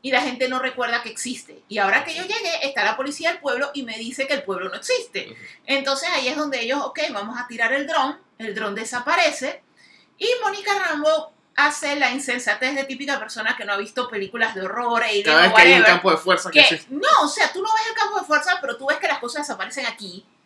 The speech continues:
Speaker 1: O sea, es como, ¿qué te puedo decir? Dear Indiana, en las películas de It, o sea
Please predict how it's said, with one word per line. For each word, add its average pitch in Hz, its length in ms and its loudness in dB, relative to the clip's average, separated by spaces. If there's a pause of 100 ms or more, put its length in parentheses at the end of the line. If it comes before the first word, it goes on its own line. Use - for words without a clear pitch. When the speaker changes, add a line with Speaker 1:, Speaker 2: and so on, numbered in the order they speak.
(200)
Speaker 1:
O - 100 0
sea, 466 220 4
es 392 60 0
como, - 440 -2 (500)
¿qué 294 140 -8
te 349 120 -6
puedo 349 200 0
decir? 269 340 -2
Dear 262 220 0
Indiana, 262 720 2 (360)
en 226 340 2
las 226 200 6
películas 269 480 4
de 233 120 -4
It, 208 160 -6
o 214 60 -10
sea 196 320 -2